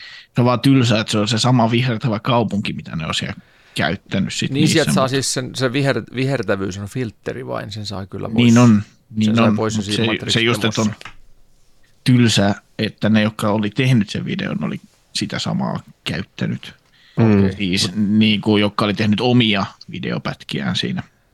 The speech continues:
Speaker 2: Imaseppa kuulee Epikistä se koko pa-, paketti, se vei jonkun muutaman gigan, niin se on ihan hauska leikkikalu. Itse testasin silloin, kun Unreal viisi Engine tuli, ja se oli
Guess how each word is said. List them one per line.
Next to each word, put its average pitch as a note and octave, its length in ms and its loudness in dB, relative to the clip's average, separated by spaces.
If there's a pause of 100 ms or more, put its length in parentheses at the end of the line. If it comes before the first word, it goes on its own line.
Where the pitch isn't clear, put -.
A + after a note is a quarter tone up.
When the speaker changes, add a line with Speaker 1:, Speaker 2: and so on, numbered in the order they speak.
(200)
Speaker 2:
Imaseppa C#3 680 -2 (120)
kuulee G#2+ 340 -2
Epikistä G#2+ 580 -4
se G2 240 -12 (560)
koko G#2 280 -8
pa-, A2+ 380 -4
paketti, G#2 500 -4
se G2+ 160 -6
vei G#2 160 4
jonkun G#2 220 -4
muutaman F#2+ 480 -6
gigan, - 440 -10
niin F2 100 -14 (200)
se - 180 -8
on F#2 120 -6
ihan F#2+ 200 -10 (100)
hauska G#2 520 -8
leikkikalu. A2 720 -8 (140)
Itse A#2 240 -12 (220)
testasin G2+ 500 -6
silloin, G2+ 280 -12
kun - 160 -16
Unreal G2+ 460 -6
viisi G2+ 300 -6
Engine G2 400 -8
tuli, B2+ 360 -4
ja - 220 -8
se - 160 -12
oli - 240 -8